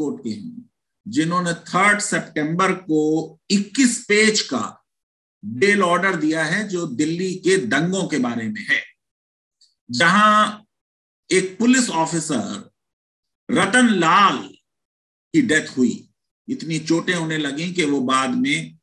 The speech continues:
उन चोटों से उनकी डेथ हो गई।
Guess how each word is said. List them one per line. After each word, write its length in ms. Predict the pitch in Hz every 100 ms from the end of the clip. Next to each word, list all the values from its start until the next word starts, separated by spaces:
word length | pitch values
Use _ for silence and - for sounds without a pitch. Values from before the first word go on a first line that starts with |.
| _ _ -
उन 220 | 139 131
चोटों 760 | 123 135 127 143 139 131 120 _ _ -
से 240 | - 131 139
उनकी 360 | 139 123 139
डेथ 320 | 127 131 -
हो 80 | -
गई। 200 | - _